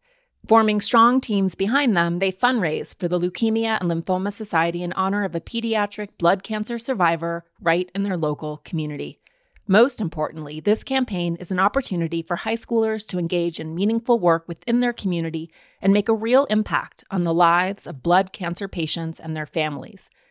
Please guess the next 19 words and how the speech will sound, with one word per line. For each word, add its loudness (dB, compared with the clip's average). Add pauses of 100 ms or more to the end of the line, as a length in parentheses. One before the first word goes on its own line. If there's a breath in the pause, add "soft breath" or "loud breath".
(220)
Sound 2
like -2
something -2
your 0
child 2
might 0
be -2
interested -2
in? 0 (400)
You 0
can 2
learn 4
more 2
about 0
Student 0
Visionaries 0
of -8
the -4
Year -2